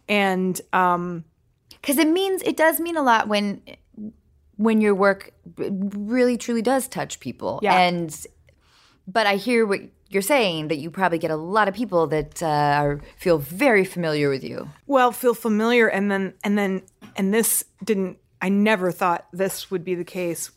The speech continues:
Speaker 1: which is the show stuck around. So it's not just the, in,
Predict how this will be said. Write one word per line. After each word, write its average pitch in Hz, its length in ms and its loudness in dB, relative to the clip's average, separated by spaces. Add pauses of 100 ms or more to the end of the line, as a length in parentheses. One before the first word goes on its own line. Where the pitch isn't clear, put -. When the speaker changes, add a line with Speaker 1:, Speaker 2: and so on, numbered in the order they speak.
Speaker 1:
which 190 220 -8
is 180 380 0 (440)
the 180 80 0
show 208 280 0
stuck - 300 0
around. 165 640 -4
So 170 580 0 (400)
it's - 380 -2
not 196 340 2 (140)
just - 440 -2
the, 165 320 -4 (420)
in, 190 200 -4